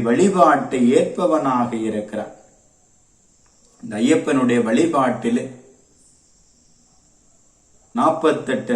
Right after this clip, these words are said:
நாட்கள் கடும் விரதம் இருந்து, இந்த விர-, இந்த வழிபாட்டிலே சக்தி மிக்க ஐயப்பனுடைய வரலாறு பற்றி நாங்கள் சிந்தித்திருக்கிறோம்.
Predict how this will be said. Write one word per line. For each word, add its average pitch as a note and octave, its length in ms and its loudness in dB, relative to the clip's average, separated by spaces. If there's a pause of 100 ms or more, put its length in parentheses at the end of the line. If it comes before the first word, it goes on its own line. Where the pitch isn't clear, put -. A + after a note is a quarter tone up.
(100)
நாட்கள் C#3+ 500 -2 (120)
கடும் B2+ 360 -2
விரதம் B2 480 0
இருந்து, C3+ 280 -4 (100)
இந்த A#2+ 200 0
விர-, B2 240 -4 (2000)
இந்த A2+ 200 -10
வழிபாட்டிலே A#2 800 -4 (1500)
சக்தி D3 540 -10
மிக்க A#2+ 220 -8 (1200)
ஐயப்பனுடைய B2 720 -4 (100)
வரலாறு A#2+ 760 -4
பற்றி G#2 240 -14 (100)
நாங்கள் G#2 360 -10
சிந்தித்திருக்கிறோம். A#2 1000 -10